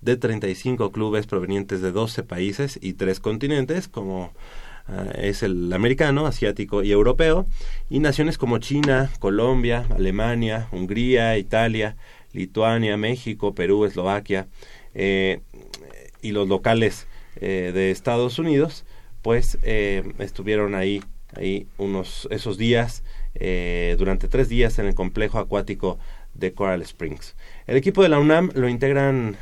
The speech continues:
quince atletas, lo integraron quince atletas, donde la actuación más destacada fue la de Salvador Va-, Vadillo, estudiante de la Facultad de Química, quien sumó dos medallas e impuso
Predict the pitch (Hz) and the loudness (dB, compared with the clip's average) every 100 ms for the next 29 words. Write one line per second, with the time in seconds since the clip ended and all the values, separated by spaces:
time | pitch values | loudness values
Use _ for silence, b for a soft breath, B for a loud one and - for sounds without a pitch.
0 | b - 143 160 147 110 101 101 151 139 | b -2 0 0 0 0 0 0 -2 -2
1 | 101 101 104 110 113 120 123 110 98 98 | -4 -2 0 0 0 0 0 0 -2 -2
2 | 135 165 b b b - 113 135 123 110 | -2 -4 b b b -2 2 4 6 4
3 | - 104 127 120 123 113 107 - 95 113 | 2 0 2 2 2 0 -2 -4 0 2
4 | 120 135 120 123 117 101 107 98 95 113 | 2 2 2 2 2 -2 -2 0 0 0
5 | 120 98 - 101 101 113 127 117 117 110 | -2 -4 -6 -6 -4 0 0 0 -2 -4
6 | 113 120 101 98 95 117 113 113 110 120 | -2 -4 -2 -6 -4 -2 -2 0 -2 0
7 | 120 175 b b b - 123 123 123 120 | -2 -4 b b b 0 2 2 2 4
8 | 135 143 - 123 139 151 - 120 117 120 | 4 4 0 4 4 4 -2 0 2 0
9 | 120 123 120 110 107 120 120 120 | 0 -2 -2 -4 -4 -2 -2 -2